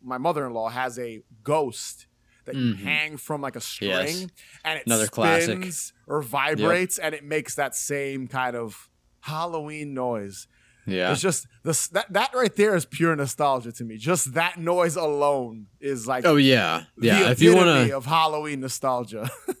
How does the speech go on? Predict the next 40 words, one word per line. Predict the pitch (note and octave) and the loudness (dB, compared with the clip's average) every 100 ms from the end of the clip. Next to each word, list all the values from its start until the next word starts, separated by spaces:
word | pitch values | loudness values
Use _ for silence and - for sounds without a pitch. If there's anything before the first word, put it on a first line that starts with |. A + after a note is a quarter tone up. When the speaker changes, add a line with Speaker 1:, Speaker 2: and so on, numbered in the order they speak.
| - F3+ | -4 4
Speaker 2:
Yeah, | D#3 B2 A#2 | 6 6 4
if | A#2 | 4
you | D3+ | 4
wanna | E3 D3+ | 6 4
put | C#3 C3 | 2 2
Halloween | A#2 A#2+ A#2 A2+ A2 | 4 4 4 4 2
nostalgia | - G#2+ G#2+ G2+ G2+ | 0 2 2 2 0
in, | F#2 | 0
like, | G2+ G2+ | -2 -2
a | |
soundbite, | - A2+ G2 G2 F#2 F2 E2+ | -2 0 0 0 0 0 0
it's | F#2+ | -2
that | F#2+ G2 F#2+ G#2 | -2 -2 0 -2
noise | F2+ F2 E2+ - | -4 -4 -4 -2
right | F#2+ F2 | -2 -2
there. | F#2+ F2 E2 F2 | -2 0 0 -2
And | - C3+ | 0 4
you | D3+ | 6
don't | F3 G3+ - | 6 6 2
hear | B2+ - D3+ F3+ | -4 2 6 8
it | A#2+ A2 | 6 4
very | A2+ A2+ G#2+ G2+ | 2 4 6 4
often | G#2 G#2 A2+ G2 F#2+ - | 2 0 -2 -4 -6 -6
Speaker 1:
It's | F3 B2+ | -4 0
Speaker 2:
ever, | D#3 D3+ | 2 4
Speaker 1:
done. | G3 | 2
Speaker 2:
actually, | F2 G2 - F#2+ F2 | 0 -4 -4 -2 0
now. | G#2+ G2+ F#2 | 0 0 0
Speaker 1:
I | |
Speaker 2:
Like, | C3+ | 0
they | E3 | 2
Speaker 1:
don't | F#3 | 2
Speaker 2:
don't | D#3 | 2
Speaker 1:
think, | - G3 | 4 4
Speaker 2:
do | |
that | F#2 | 4
shit | - G#2+ | 2 -2
no | F#2 E2+ | -2 -4
more. | D3 | -2
Speaker 1:
yeah, | D#3 C#3 A2+ G#2+ | 0 -2 -4 -6